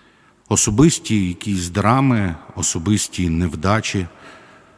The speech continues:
призводять до того, що люди не вміють помічати Бога в своєму житті. Людина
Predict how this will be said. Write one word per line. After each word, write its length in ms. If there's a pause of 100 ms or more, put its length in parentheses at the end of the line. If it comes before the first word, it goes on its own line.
(420)
призводять 480
до 100
того, 240
що 180
люди 240
не 180
вміють 380
помічати 500
Бога 260
в 80
своєму 380
житті. 420 (2000)
Людина 480